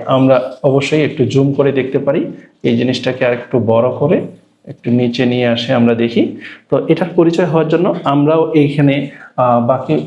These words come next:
অর্গানগুলোকে একটু বাদ দিই, just শুধু আমরা, আহ,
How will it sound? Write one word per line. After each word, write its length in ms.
অর্গানগুলোকে 1000
একটু 320
বাদ 340
দিই, 340
just 320
শুধু 500
আমরা, 540
আহ, 680